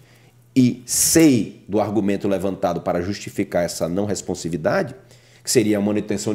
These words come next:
uma manutenção de comprimento pouco alterado, extensão de quadril, extensão de joelho, flexão de quadril, flexão de joelho. Onde eu vou encontrar essa mesma tendência? No leg press, no hack press.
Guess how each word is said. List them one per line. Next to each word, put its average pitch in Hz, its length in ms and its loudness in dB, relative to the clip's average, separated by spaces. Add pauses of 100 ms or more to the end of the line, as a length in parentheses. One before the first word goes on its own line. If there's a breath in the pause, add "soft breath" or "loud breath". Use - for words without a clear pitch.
uma 98 140 -2
manutenção 101 460 0
de 95 80 -2
comprimento 87 460 -4
pouco 82 260 -4
alterado, 104 480 0 (340 loud breath)
extensão 101 340 -6
de 92 80 -4
quadril, 90 240 -2
extensão 82 340 -8
de 80 80 -6
joelho, 107 240 0
flexão 98 320 -4
de 95 60 -4
quadril, 87 260 0
flexão 120 320 -4
de 117 80 -2
joelho. 85 300 -2 (440 loud breath)
Onde 190 140 2
eu 175 40 2
vou 190 80 6
encontrar 170 400 2
essa 135 200 -2
mesma 131 240 0
tendência? 117 500 -4 (180)
No 117 60 -8
leg 95 200 -4
press, 98 420 -2 (160)
no 92 80 -10
hack 85 220 -10
press. 80 420 -6